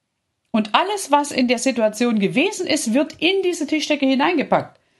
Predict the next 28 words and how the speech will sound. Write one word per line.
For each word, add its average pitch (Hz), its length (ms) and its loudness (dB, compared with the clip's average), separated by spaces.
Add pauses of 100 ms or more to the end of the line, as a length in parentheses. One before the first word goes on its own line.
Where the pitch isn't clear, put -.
(260)
Personen 294 640 2
im 220 160 0
Raum, 214 560 2 (680)
Dunkelheit, 220 920 0 (520)
die 220 120 4
Musik, 247 760 0
die 196 140 4
Menschen, 262 680 2 (840)
die 196 120 2
Situation, 277 720 2
die 311 120 2
Möbel, 277 480 2
den 208 240 -2
Tag 311 300 -2
davor 359 460 2
und 302 160 -2
den 294 120 2
Tag 294 320 -2
danach, 302 480 2
all 370 300 2
das 320 300 0
packt 285 300 0
das 262 120 0
Unterbewusstsein 262 880 -2
in 359 220 0
diese 311 260 -2
Tischdecke 277 540 -2
ein, 277 220 2